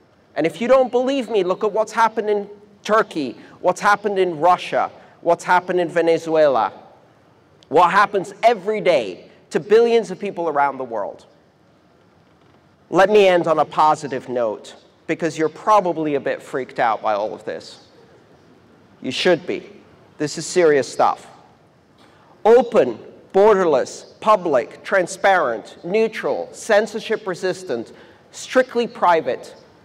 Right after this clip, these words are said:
cryptocurrencies exist. They will not be regulated. They cannot be regulated.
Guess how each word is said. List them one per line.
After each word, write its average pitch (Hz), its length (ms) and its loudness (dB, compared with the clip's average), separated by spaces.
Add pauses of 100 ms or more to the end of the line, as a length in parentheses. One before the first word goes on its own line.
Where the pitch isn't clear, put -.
(200)
cryptocurrencies 156 1080 -2 (140)
exist. 143 640 0 (960)
They 190 240 4
will 196 260 4
not 175 320 4
be 165 120 0
regulated. 110 720 -2 (920)
They 185 200 2
cannot 190 760 2
be 131 140 -4
regulated. 101 800 -4